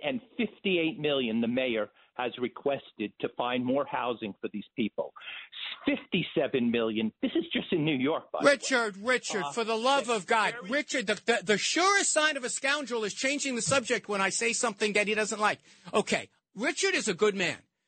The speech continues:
Speaker 2: So I'm gonna assume good faith. That's the, the byline of this entire conversation.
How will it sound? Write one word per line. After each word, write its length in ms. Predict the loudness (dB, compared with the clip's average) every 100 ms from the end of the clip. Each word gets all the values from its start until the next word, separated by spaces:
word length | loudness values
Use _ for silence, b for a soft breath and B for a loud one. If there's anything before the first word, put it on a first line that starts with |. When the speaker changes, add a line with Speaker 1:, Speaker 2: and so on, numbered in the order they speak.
| _ -4
Speaker 2:
So 160 | -2
I'm 240 | 2 2 4
gonna 220 | 2 2
assume 480 | 2 2 2 2 2
good 160 | 0
faith. 400 | 0 0 0 -4 -10
That's 240 | -4 -4 -2
the, 180 | -4 -6 -2
the 100 | -2
byline 720 | 0 0 2 2 0 -2 -2
of 80 | -4
this 200 | -4 -4
entire 420 | -4 0 2 2
conversation. 760 | -2 -4 -2 -2 0 -2 -4